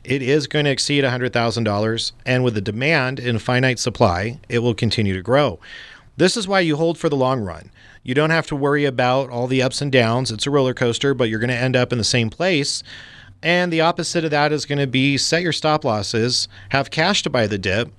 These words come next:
and take profits along the way. It's really important to do that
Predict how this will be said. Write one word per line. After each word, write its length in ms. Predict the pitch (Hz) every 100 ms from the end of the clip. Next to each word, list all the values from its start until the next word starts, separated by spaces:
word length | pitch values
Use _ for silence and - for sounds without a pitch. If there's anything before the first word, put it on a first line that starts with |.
| - - -
and 240 | 139 143
take 220 | 156 160
profits 440 | - 139 135 135 -
along 260 | 123 117
the 80 | 101
way. 300 | 110 117 76 - - -
It's 180 | -
really 220 | 135 185 196
important 340 | 175 180 151
to 40 |
do 160 | 135 143
that 320 | 143 135 131